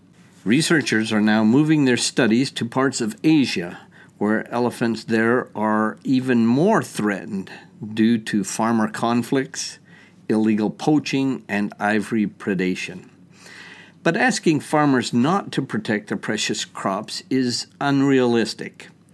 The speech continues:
Empowering farmers with non-lethal ways to protect their crops is crucial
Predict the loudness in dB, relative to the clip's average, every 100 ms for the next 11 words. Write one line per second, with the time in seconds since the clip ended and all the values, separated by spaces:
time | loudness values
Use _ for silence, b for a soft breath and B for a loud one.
0 | B B B B B B B -4 -4 -2
1 | 0 4 4 4 2 -2 -8 -8 -4 -4
2 | -6 -8 -10 -14 -10 0 0 2 2 4
3 | 4 4 2 2 2 2 0 0 2 2
4 | 2 0 -2 -8 -6 -4 -4 -2 -4 -4
5 | -6 -6 -10 -14 B B B -2 -2 -4
6 | 0 4 4 2 -4 -4